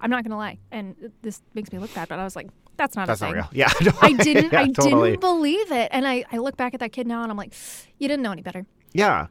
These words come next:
Speaker 1: You didn't know any
Speaker 2: That's,
Speaker 1: better.
Speaker 2: uh, that's
Speaker 1: But
Speaker 2: why I
Speaker 1: I
Speaker 2: s-
Speaker 1: learned and I grew.
Speaker 2: That's why I say that we're not responsible for the knowledge we don't have.
Speaker 1: Uh-huh.
Speaker 2: But as soon as we have it, we are a hundred percent responsible.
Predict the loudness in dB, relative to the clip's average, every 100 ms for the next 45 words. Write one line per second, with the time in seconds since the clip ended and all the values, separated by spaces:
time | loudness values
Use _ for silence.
0 | -6 -4 -2 -2 -2 0 0 0 0 2
1 | 2 0 2 0 -2 -8 -12 -12 -10 -10
2 | -4 -4 -4 _ -6 -2 -2 -2 -2 -2
3 | -2 -4 -6 -8 -4 -2 -2 -4 -6 -8
4 | -6 -8 -6 -6 -4 -2 -2 -6 -8 -8
5 | -6 -8 -12 -6 -2 -2 -4 -10 -16 -8
6 | -6 -4 0 0 0 -4 0 0 0 -2
7 | 0 2 0 0 -2 0 -2 -2 -4 -6
8 | -6 -12 -12 -12 -6 -6 -6 -10 -12